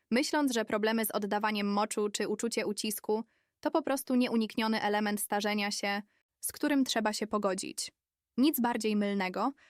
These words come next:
ponieważ nauka dostarcza nam dziś narzędzi, które pozwalają na skuteczną interwencję w zaciszu własnego domu, bez stresu i skomplikowanych procedur. Dzisiaj pokażę ci technikę, którą rekomendują specjaliści,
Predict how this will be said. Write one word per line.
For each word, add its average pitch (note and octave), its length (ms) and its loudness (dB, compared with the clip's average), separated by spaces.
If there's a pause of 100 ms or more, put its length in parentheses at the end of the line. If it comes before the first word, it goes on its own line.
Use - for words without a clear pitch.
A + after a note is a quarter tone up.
(140)
ponieważ C#4+ 420 4
nauka C#4+ 340 4
dostarcza B3+ 500 0
nam G#3+ 200 2
dziś G#3 180 -2
narzędzi, G3+ 600 0
które C4+ 260 -2
pozwalają C4+ 600 2
na A#3+ 120 2
skuteczną A#3 540 -2
interwencję G#3 760 0
w G3+ 40 -4
zaciszu A#3 440 0
własnego G#3 440 0
domu, F#3+ 400 0 (380)
bez A3 240 2
stresu B3 580 0 (300)
i C#4 60 4
skomplikowanych A3 720 2
procedur. G3 560 -4 (1080)
Dzisiaj C#4+ 340 4
pokażę A#3+ 360 0
ci G#3+ 160 -4
technikę, G3 640 -2
którą A3 340 0
rekomendują G#3+ 580 2
specjaliści, G3+ 800 -2